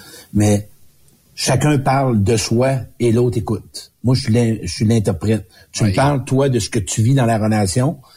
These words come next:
Speaker 1: Et là, je dis à l'autre, « Comment tu reçois ça en parlant de toi ? » Pas parler de l'autre.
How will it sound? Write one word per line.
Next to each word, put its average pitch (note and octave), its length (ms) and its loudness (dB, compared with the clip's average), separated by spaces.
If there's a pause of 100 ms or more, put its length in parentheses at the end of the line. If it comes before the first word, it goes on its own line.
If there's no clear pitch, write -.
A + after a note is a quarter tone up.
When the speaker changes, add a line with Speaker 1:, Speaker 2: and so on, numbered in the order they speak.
(460)
Speaker 1:
Et A#2 120 2
là, D3+ 160 4
je B2 80 -2
dis B2+ 100 0
à B2 100 0
l'autre, « C#3 240 0
Comment C#3+ 240 0
tu - 140 -4
reçois A#2 420 0
ça C#3+ 240 -2
en A2+ 60 -2
parlant A2+ 260 -2
de G2 80 -2
toi ? » A2+ 280 -2 (500)
Pas F3 320 0 (400)
parler A#2+ 260 2
de A2 100 0
l'autre. C#3+ 200 0